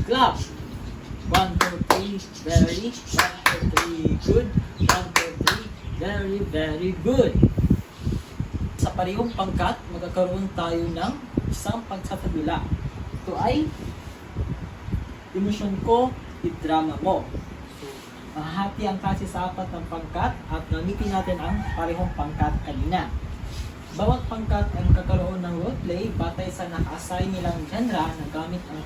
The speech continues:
apat na uri ng pangusap ayon sa gamit. At para may twist ang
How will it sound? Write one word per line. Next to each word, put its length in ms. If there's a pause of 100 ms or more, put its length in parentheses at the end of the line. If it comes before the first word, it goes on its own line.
apat 320
na 80
uri 320
ng 80
pangusap 560 (160)
ayon 320
sa 160
gamit. 540 (400)
At 160
para 320
may 240
twist 400
ang 160